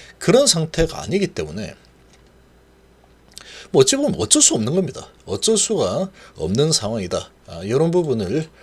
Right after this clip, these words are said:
좀 염두에 두시는 게 좋습니다. 항상. 그래서 지금은 더할 나위 없이 좋은 상황이다. 모든 게 다 완벽하다. 이렇게 딱 만들어져 있는 상태다. 자, 그리고 이제,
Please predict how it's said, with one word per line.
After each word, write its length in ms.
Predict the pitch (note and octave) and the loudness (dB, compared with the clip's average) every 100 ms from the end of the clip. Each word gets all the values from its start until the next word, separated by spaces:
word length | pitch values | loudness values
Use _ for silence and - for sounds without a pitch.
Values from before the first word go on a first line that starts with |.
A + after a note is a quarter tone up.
| - | -16
좀 180 | - F2+ | -8 -2
염두에 340 | G#2 D#3 A3 | 0 2 2
두시는 420 | - G#3 B3 A#3 | 2 0 0 0
게 100 | D3+ | -2
좋습니다. 440 | C3 B2+ - F#2+ C2 | -2 -4 -6 -6 -8
항상. 200 | - - - - - - | -10 -10 -16 -20 -20 -4
그래서 180 | C3+ | 0
지금은 460 | B2 - F#3 C3+ A2+ - - - - | 2 2 2 0 -2 -8 -20 -20 -2
더할 460 | G#2+ B2+ G#3 A3+ | 8 10 10 10
나위 320 | A#3 A3+ A3 | 8 6 6
없이 280 | A2+ G3 G3+ | 2 2 0
좋은 340 | G3+ - F#3+ A#2 | 0 -2 -4 -6
상황이다. 480 | F2+ D#2 C2+ - - - - - | -8 -10 -12 -14 -18 -20 -20 2
모든 400 | C3+ C#4 C4+ F#3 | 6 6 6 4
게 120 | C#3 | 4
다 140 | - | 2
완벽하다. 460 | E3+ F#3+ - - - _ _ _ | -6 -6 -10 -18 -20 _ _ _
이렇게 500 | A#2+ A3+ - G2+ C3 - - _ | 4 4 4 -4 -4 -8 -18 _
딱 160 | D#3+ | -4
만들어져 560 | C3+ F#2 G#2 F#3 E3+ G#2+ | -2 -2 2 4 4 2
있는 320 | F#2+ C#3+ A3 - - | -2 -2 -4 -6 -14
상태다. 460 | - - - - - - - | -12 -12 -12 -14 -16 -20 -10
자, 160 | - F#2+ | -4 4
그리고 320 | G3+ B3+ B3 | 6 6 4
이제, 300 | B2 F2 | 0 -2